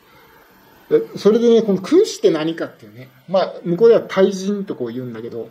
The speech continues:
君子と小人ってね、君子ってね、徳が才に勝る人物。これを、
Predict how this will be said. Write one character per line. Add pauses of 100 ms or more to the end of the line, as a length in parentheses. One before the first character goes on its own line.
(440)
君
子
と
小
人
っ
て
ね、 (500)
君
子
っ
て
ね、 (160)
徳
が
才
に
勝
る
人
物。
こ
れ
を、